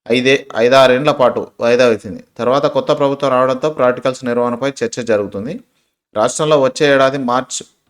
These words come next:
మొదటి వారంలో ఇంటర్ పరీక్షలు జరగనున్నాయి. దీనికి సంబంధించి ఎగ్జామ్ ఫీజు షెడ్యూల్ కూడా రిలీజ్ అయింది. క్వశ్చన్ పేపర్ల తయారీ ప్రక్రియ మొదలైంది. ఈ క్రమంలోనే ఫిబ్రవరి ఫస్ట్ వీక్లో జరిగే ప్రాక్టికల్స్ నిర్వహణపై ఇంటర్ బోర్డు దృష్టి పెట్టింది.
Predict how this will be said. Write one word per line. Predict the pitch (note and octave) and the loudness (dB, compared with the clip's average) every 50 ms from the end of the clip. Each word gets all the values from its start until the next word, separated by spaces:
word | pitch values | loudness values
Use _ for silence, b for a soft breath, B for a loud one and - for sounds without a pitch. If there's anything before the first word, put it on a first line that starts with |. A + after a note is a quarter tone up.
| _ _ - | _ _ -6
మొదటి | A2 A2+ B2 C3+ C3+ D3+ | -4 0 0 0 2 4
వారంలో | D3 C#3+ C#3+ C#3+ C#3+ C#3+ D3+ | 4 4 4 2 2 0 -2
ఇంటర్ | D3 B2+ B2 C3 C#3 C3 - | -4 -4 -2 -2 -2 -2 0
పరీక్షలు | B2+ A#2+ A#2 - C3+ B2+ C#3 C#3+ | -4 -4 -4 -6 -6 -4 -4 -2
జరగనున్నాయి. | B2+ A#2 A2+ A2+ A2 G#2+ G#2 F#2+ F2+ F2 - _ _ _ _ _ _ _ _ _ _ _ - | -2 -2 -2 -2 -6 -6 -8 -10 -10 -12 -14 _ _ _ _ _ _ _ _ _ _ _ -8
దీనికి | B2 C3 C3 B2 | -6 -6 -6 -2
సంబంధించి | - C3+ C3 C#3 D3+ D#3 D#3 D3+ D3 - F3 | -2 0 0 0 0 -2 -2 -6 -6 -6 -6
ఎగ్జామ్ | F#3 E3 B2+ B2 A#2+ C3 D3 D3 D3 C#3+ | -4 -2 -2 -4 0 0 0 0 0 -2
ఫీజు | - C#3 C3+ C3 C3 | -4 -6 -6 -6 -8
షెడ్యూల్ | - - B2 A#2+ A#2+ C#3 C#3 C#3 C3+ | -4 -2 -2 -2 0 -2 -2 -2 -2
కూడా | C3+ C3 C3 C3+ | -2 0 0 0
రిలీజ్ | B2+ A#2 A2+ A2+ G#2+ G2+ | 0 0 0 -2 -2 -2
అయింది. | F#2+ F2+ E2 - _ _ _ _ _ _ _ _ _ _ _ | -4 -6 -6 -10 _ _ _ _ _ _ _ _ _ _ _
క్వశ్చన్ | - A2+ A#2+ D3 C#3+ C#3 | -8 -6 -4 -4 0 0
పేపర్ల | D3 C#3+ - C#3+ C#3 C3 | 0 2 2 0 0 0
తయారీ | - B2+ A#2+ A#2+ B2 B2+ C3 | 0 2 4 4 4 4 2
ప్రక్రియ | B2+ - A#2+ A#2 - C3 B2+ B2 | 0 -2 -4 -6 -2 -2 -2 -2
మొదలైంది. | A#2 A2+ G#2+ G#2 G#2 G2 F#2 F2+ - | -2 -2 -2 -2 -2 -2 -4 -8 -12
ఈ | - - A#2 A2+ | -8 -8 -8 -4
క్రమంలోనే | A#2 A#2+ A#2+ C3 C#3 C#3+ C#3+ C#3 C#3 D#3 D#3 | -2 -2 0 0 0 0 0 0 0 -2 -4
ఫిబ్రవరి | D#3 B2+ A#2 B2 B2+ C3 C3+ C3 | -6 -8 -2 2 2 4 4 2
ఫస్ట్ | B2+ - A2+ A#2 - - C3 | 0 -4 -6 -6 -6 -8 -4
వీక్లో | C3+ C#3 C3+ - C3+ B2+ | -4 -4 -4 -2 -4 -2
జరిగే | A#2 A#2 A2+ A2 A2+ | -2 -2 -2 -2 -4
ప్రాక్టికల్స్ | - - G#2+ A2+ A#2+ A#2+ A#2 C#3 C3 B2+ - A#2+ | -2 0 0 0 0 0 -2 -4 -4 -4 -4 -4
నిర్వహణపై | A#2 A2+ A#2 A#2 A2+ A2+ A#2 D#3 D#3+ D3 | -2 -2 0 -2 -2 -4 -4 -4 -4 -4
ఇంటర్ | A#2+ A#2 B2+ B2+ A#2 | -4 -4 -6 -4 -4
బోర్డు | A#2 A#2 A2+ - | -4 -4 -4 -6
దృష్టి | - G#2 - - - | -10 -14 -16 -16 -10
పెట్టింది. | - A2 G2 - F2+ - | -8 -8 -8 -8 -12 -16